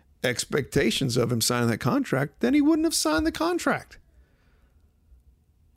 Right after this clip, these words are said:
Look, you pay me two hundred thirty million dollars,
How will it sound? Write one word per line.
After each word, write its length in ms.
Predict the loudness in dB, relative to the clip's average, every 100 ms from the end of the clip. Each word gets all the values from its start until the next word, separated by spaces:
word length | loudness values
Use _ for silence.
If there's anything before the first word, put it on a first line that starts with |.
| _
Look, 360 | -2 -2 -4 -12 -12 0
you 140 | 0
pay 260 | 2 2 2
me 160 | 2 2
two 320 | 2 2 4
hundred 280 | 4 2 2
thirty 200 | 2 4
million 300 | 2 2 4
dollars, 480 | 4 2 2 0